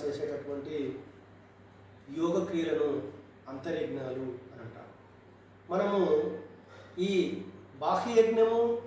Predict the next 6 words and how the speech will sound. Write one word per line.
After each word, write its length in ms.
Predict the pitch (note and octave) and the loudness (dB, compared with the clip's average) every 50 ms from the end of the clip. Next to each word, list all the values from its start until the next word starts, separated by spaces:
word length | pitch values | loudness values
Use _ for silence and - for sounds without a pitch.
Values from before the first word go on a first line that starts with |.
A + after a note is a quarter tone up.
| - - - | -12 -12 -6
అంతర్యజ్ఞం 640 | - F3+ F3+ G#3 G3+ G3+ G3+ F#3 F3+ F#3 F#3+ F3+ F3 | -4 -4 -2 0 0 0 0 0 0 0 0 2 2
గురించి 680 | F3 F3 F3 F3+ F3 G3 F#3+ F3 D3+ A2+ G#2+ - - - - - - - - - - - - - - - | 2 2 2 0 0 2 4 4 4 4 0 -2 -4 -6 -10 -12 -16 -18 -20 -20 -20 -20 -20 -20 -14 -8
మనం 180 | D#3+ E3 E3+ D#3+ D#3 - - - - - - - - | -6 -2 -2 -2 -2 -4 -6 -10 -14 -18 -20 -20 -10
క్లుప్తంగా 840 | - E3+ D3+ - - G3 F#3+ F#3 F3+ F3 C3 - - - - - - - - - - - - - - - | -8 -8 -6 -2 2 2 4 6 6 6 6 6 4 2 0 -4 -8 -12 -16 -18 -20 -20 -20 -20 -18 -18
ఇప్పుడు 440 | - - - D#3+ D3+ D3+ C3+ - - - - - - | -16 -10 -6 2 4 4 4 4 0 -4 -10 -10 -8
తెలుసుకుందాం. 520 | D#3+ D3+ D#3+ - - D3 - - - - | -6 -4 -4 -2 0 0 0 0 -2 -4